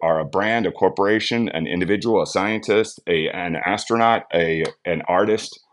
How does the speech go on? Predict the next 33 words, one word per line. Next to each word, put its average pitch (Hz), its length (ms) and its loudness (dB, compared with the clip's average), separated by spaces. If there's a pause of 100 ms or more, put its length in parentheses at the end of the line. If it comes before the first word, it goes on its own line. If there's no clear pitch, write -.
(1000)
it's 113 240 2
gonna 104 240 0
take 85 340 -4
everybody's 98 600 0
hands 95 580 -4
on 92 280 -2
deck. 71 320 -6 (440)
E-, 113 60 8 (120)
all 113 140 6
feet 139 240 4
on 123 160 4
deck, 123 260 4
all 107 120 6
hands 107 300 -2
on 101 180 -2
table. 85 420 -2 (800)
Uh, 90 220 -4 (180)
e-, 104 60 0 (120)
everybody 123 540 4
bringing 107 440 0
metal 98 300 2
to 101 140 -2
the 92 80 -2
battle, 82 440 -4 (240)
so 78 160 -6
to 69 60 -6
speak. - 300 -10 (2250)
Put - 160 -6
your 117 80 2
metal 120 300 6
on 117 100 4
the 95 80 2
table 95 400 -6